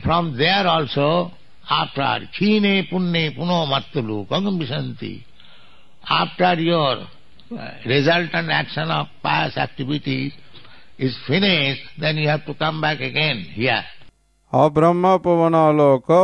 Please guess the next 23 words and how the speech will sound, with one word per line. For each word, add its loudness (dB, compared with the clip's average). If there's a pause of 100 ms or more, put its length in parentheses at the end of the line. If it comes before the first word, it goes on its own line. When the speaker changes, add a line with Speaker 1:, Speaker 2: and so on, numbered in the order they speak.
(100)
Speaker 2:
புனராவர்த்தின 6
அர்ஜுனா. 2 (600)
நீங்க 2
இருக்கிறதுலே 4 (120)
மிக 4 (120)
உயர்ந்த 4 (100)
லோகமான 6 (480)
பிரம்மலோகத்துக்கே 4 (120)
போனாலும், 2 (640)
க்ஷிணே 6 (140)
புண்ணிய 6 (100)
மர்த்த 6
லோகம் 4
விசந்தி, 2 (800)
உங்களுடைய 8 (260)
புண்ணிய 4 (120)
செயல்களுடைய 4 (100)
விளைவுகள்லாம் 6
முடிஞ்ச 4 (120)
பின்னாடி 2 (600)
நீங்க 4 (120)
திரும்பவும் 6
இங்க 6